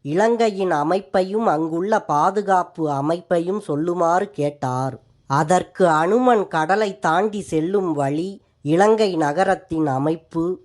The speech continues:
ராவணனின் கோட்டையை சுற்றி இருக்கும் அகழியின் பாதுகாப்பு அமைப்பு, மக்கள் ராவணன் மீது வைத்திருக்கும் நம்பிக்கை, அவர்களின் செல்வம், அங்குள்ள ராட்சசர்களின் வலிமை,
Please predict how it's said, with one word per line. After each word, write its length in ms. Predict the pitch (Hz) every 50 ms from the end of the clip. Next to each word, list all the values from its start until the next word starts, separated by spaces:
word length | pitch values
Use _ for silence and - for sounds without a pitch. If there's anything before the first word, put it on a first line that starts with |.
| _ - -
ராவணனின் 840 | 143 147 156 185 214 226 240 233 220 214 208 202 190 190 185 165 160
கோட்டையை 600 | - 170 185 202 - - 208 202 190 190 180 170
சுற்றி 540 | 151 - 175 160 - _ - 233 226 190
இருக்கும் 500 | 160 156 170 196 202 - - 208 185 175
அகழியின் 600 | 156 135 139 139 180 196 202 190 175 170 170 160
பாதுகாப்பு 880 | 151 151 151 143 147 170 180 190 180 180 175 165 160 160 - 160 151 139
அமைப்பு, 680 | 131 131 135 147 156 151 156 - - 160 165 170 165 _ _ _ _
மக்கள் 600 | - 143 147 147 151 - - - 254 240 220 180
ராவணன் 680 | 160 165 156 165 185 220 226 226 214 202 196 180 165
மீது 380 | 160 165 175 196 226 208 196 165
வைத்திருக்கும் 840 | 151 147 160 190 - _ - 214 202 190 185 - - 180 170 160
நம்பிக்கை, 840 | 151 143 135 143 160 160 185 165 - - - 156 160 175 180 - _ _ _ _ _
அவர்களின் 680 | - 143 156 156 185 185 185 170 180 180 175 175 170 165
செல்வம், 640 | - - 170 165 175 202 202 190 220 220 233 240
அங்குள்ள 560 | 214 170 170 170 165 170 170 185 208 226 214
ராட்சசர்களின் 1000 | 185 165 147 160 185 - - 220 196 - - 185 170 156 170 165 160 160 156 156
வலிமை, 640 | 139 139 135 147 165 175 170 170 160 165 180 185